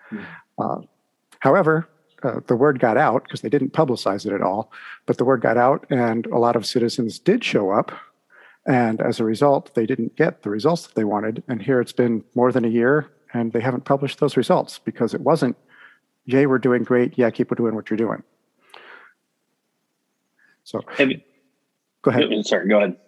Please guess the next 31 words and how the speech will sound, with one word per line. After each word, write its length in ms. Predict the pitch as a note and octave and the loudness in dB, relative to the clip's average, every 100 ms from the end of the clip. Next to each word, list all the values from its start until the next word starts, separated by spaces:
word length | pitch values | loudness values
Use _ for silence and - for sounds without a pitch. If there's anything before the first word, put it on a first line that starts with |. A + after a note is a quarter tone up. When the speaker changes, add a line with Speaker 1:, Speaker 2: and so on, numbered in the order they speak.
| _ _ - - | _ _ -14 0
Speaker 2:
Oh, 80 | E3 | 4
Speaker 3:
No, 140 | E3 | 4
Speaker 2:
no, 100 | D3 | 2
Speaker 3:
go. 40 | C3 | 2
Speaker 2:
so 140 | E3 C#3+ F3 | 0 2 0
I 40 | |
was 60 | E3 | 0
just 120 | D3+ | 0
gonna 100 | D3 | 2
say, 120 | D3 - - - | 0 -2 -12 -8
uh, 60 | - - | -6 -4
uh, 40 | - | -4
more 240 | D3+ D#3+ D#3 | 2 4 4
events 300 | D3 C#3 C#3+ | 2 0 0
like 200 | A#2 - | 0 0
that. 300 | A#2+ A2+ - | 0 0 -4
Um, 340 | A#2 G#2+ G#2+ G#2+ | -4 -4 -4 -4
I'm 100 | A#2+ | -2
not 160 | A#2+ - | -2 -2
sure 340 | B2+ A#2+ A2 - | 0 0 0 -6
how, 200 | - B2+ A#2+ | -4 -2 -2
if 120 | C3 | -2
we'd 100 | B2 | -2
have 160 | A#2+ A2+ | 0 -2
to 80 | - | -2
do 120 | A#2 | -2
them 400 | A2+ A2 G#2+ G#2+ - - - - - | -2 -2 -4 -8 -12 -20 -20 -6 2
online 720 | C3+ B2+ A#2+ C3 C#3 C#3+ D3 - | 2 4 2 2 2 0 -4 -2
or, 580 | A#2 A2+ A2 G#2 F#2 - _ _ _ | 0 2 2 0 -6 -14 _ _ _
you 80 | A2 | -8
know, 180 | G2+ | -8